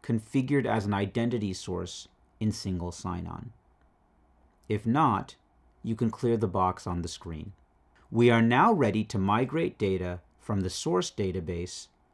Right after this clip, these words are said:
to the vCenter Server appliance. On this page,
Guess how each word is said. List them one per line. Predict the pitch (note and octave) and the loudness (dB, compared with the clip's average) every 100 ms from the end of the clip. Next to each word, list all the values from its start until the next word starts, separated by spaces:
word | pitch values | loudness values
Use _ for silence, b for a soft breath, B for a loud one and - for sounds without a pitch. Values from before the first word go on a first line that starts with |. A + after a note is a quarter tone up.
| - | -4
to | A2+ | 0
the | G#2 | 0
vCenter | F2 A2 A2 G#2+ G#2+ | 2 0 0 -4 -4
Server | G2 G2+ F#2+ E2+ | -6 -4 -4 -4
appliance. | E2 - E2+ D#2 D#2+ - - _ _ _ _ _ _ _ _ _ - | -6 -6 -8 -8 -12 -16 -20 _ _ _ _ _ _ _ _ _ -2
On | A2+ A#2+ | 2 4
this | F#3+ A3 | 4 2
page, | - F#2+ F2 F#2 - | -6 -4 -4 -6 -12